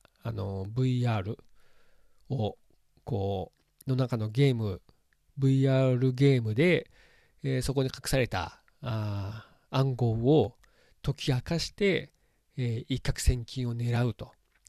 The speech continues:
それがもう国民みんなで一攫千金をね、えー、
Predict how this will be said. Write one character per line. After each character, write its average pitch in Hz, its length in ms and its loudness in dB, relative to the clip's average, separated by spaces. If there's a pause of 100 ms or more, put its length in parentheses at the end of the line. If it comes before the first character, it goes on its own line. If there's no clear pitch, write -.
そ - 160 -4
れ 135 120 4
が 139 160 6
も 127 240 0
う 117 140 -4
国 147 180 2
民 170 260 0
み 175 120 -2
ん 214 120 -6
な 226 120 0
で 117 300 0 (640)
一 170 140 -6
攫 127 180 -4
千 120 240 -4
金 117 260 -10
を 117 60 -6
ね、 156 320 -6 (140)
え 123 640 -12
ー、 - 40 -20